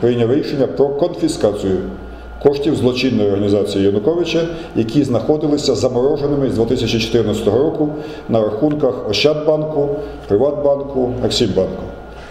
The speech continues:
Зараз цей процес, е, конфіскації, а конкретно переводу з рахунків офшорних компаній на єдиний казначейський рахунок Державного казначейства України,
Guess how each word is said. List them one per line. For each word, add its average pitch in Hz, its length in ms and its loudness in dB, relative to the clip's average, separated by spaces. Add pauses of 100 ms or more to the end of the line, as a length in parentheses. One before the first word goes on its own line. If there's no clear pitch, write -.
(140)
Зараз 175 440 0 (140)
цей 131 200 4
процес, 113 720 -2 (720)
е, 104 140 2
конфіскації, 127 760 0 (480)
а 101 280 2 (360)
конкретно 107 500 2
переводу 117 540 2
з 107 80 0
рахунків 110 680 0 (380)
офшорних 165 500 0
компаній 156 520 0 (240)
на 117 160 4
єдиний 113 400 0
казначейський 107 640 0
рахунок 104 360 0
Державного 101 380 2
казначейства 98 600 0
України, 175 420 0